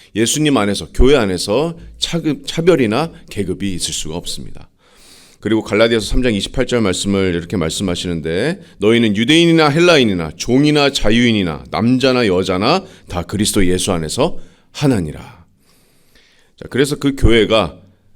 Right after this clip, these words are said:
백정 최초로 장로가 탄생하고 또 백정들과 양반들이 함께 어우러서 예배를 드리고 또 식사도 같이 하는,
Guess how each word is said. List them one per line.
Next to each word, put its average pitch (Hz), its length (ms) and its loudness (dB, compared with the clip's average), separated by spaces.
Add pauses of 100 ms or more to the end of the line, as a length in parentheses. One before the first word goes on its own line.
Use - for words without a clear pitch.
(180)
백정 107 480 -4
최초로 139 840 0
장로가 104 480 0
탄생하고 85 600 -10 (100)
또 85 80 -16
백정들과 87 520 -10
양반들이 85 460 -8
함께 117 720 -6 (240)
어우러서 85 500 -6
예배를 95 320 -4
드리고 127 600 -6 (180)
또 - 120 -16
식사도 98 360 -2
같이 80 300 -8
하는, 85 320 -10